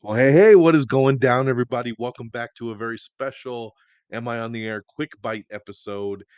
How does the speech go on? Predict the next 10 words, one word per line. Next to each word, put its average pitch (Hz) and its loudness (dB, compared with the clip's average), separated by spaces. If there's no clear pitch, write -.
And 127 -10
tonight, 143 -10
we're 131 -8
doing 160 -8
it 175 -16
again. 147 -12
We're 117 -10
doing 131 -12
another 135 -10
early 170 -8